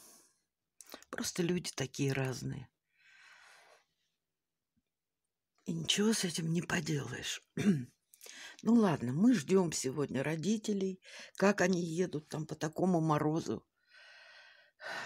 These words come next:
Дороги лед сплошной. Ой, прям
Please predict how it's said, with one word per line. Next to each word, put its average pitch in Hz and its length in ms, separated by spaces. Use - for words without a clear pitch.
Дороги 160 500
лед 147 340
сплошной. 120 840
Ой, 143 220
прям - 320